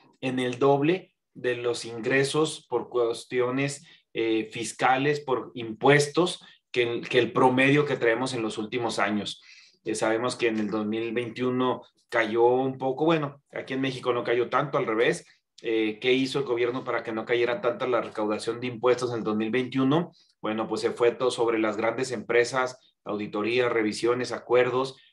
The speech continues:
para que pagaran las grandes empresas los que, lo que tenían pendiente.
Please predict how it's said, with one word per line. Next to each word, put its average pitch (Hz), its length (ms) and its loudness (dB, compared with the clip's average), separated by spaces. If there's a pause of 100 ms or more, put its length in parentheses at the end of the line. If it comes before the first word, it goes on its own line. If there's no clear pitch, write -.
(120)
para 107 280 -2
que 101 460 -4 (240)
pagaran 123 480 2
las 110 160 -4
grandes 117 340 -4
empresas 117 480 0
los 113 140 -2
que, 113 100 -2
lo 107 220 -2
que 113 100 -4
tenían 113 360 -2
pendiente. 123 680 0